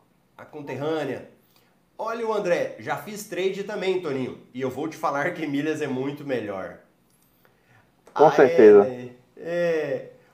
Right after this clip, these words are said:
Speaker 1: Hoje deu tempo de pegar um pouquinho,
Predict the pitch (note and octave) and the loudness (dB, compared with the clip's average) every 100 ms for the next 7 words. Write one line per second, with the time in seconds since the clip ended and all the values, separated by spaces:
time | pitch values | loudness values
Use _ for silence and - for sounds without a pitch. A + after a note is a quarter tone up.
0 | _ A3 C4+ B3+ A#3 A3 G3 - F#3+ G#3 | _ -2 2 2 2 -2 -2 -2 -2 -2
1 | F#3+ F3+ F#3 D#3+ E3 F3+ F3+ E3+ - G#3 | -4 -8 -6 -4 -4 -4 -2 -4 -4 -6
2 | A#3+ - - | -4 -6 -8